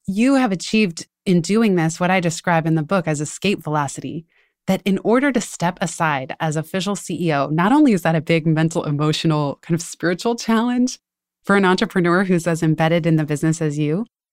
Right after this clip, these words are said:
but it also means that you got your systems and your team and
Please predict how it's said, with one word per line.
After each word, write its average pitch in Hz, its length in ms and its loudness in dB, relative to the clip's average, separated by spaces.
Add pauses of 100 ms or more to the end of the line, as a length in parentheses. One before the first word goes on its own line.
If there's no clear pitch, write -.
(180)
but 196 120 2
it 202 100 4
also 247 300 2
means 208 360 4
that 190 60 0
you 196 180 2
got 190 280 2
your 240 100 2
systems 208 500 -4
and 208 100 -2
your 220 120 -2
team 196 580 0
and 180 300 0